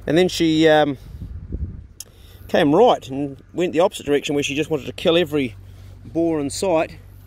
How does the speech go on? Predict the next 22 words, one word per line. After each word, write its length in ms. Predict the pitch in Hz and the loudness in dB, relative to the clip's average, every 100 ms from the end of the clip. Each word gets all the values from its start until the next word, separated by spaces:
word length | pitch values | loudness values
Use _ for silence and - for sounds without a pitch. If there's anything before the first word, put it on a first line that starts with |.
| - - - - - - - - | -20 -20 -20 -20 -20 -20 -20 -10
And 200 | - 160 | -4 -4
she 80 | 156 | -4
started 340 | - 190 185 | -4 -2 0
leaving 280 | 170 190 180 | 0 0 0
the 60 | 147 | -4
smaller 380 | - 170 214 226 | -4 -2 -2 -2
pigs. 580 | - 123 - - - - - - - - - - - | -6 -8 -8 -16 -18 -20 -20 -20 -20 -20 -20 -20 -6
And 460 | 156 156 156 151 | -2 0 0 -2
I'm 240 | - 185 180 | -4 -4 -4
a 60 | |
hunter 280 | 156 165 156 | -4 -4 -4
that 200 | 143 143 | -6 -6
likes 300 | 143 147 - | -6 -6 -6
to 100 | 139 127 - - | -10 -12 -14 -10
hunt 220 | 165 156 - - - - | -6 -6 -10 -20 -16 -10
for 80 | |
meat. 380 | 131 143 190 156 | -4 0 0 0
I 40 | 156 | -4
don't 180 | 151 | -4
really 160 | 131 135 | -4 -8
care 260 | - 156 143 | -6 -4 -2
about 340 | 143 139 - | 0 0 -2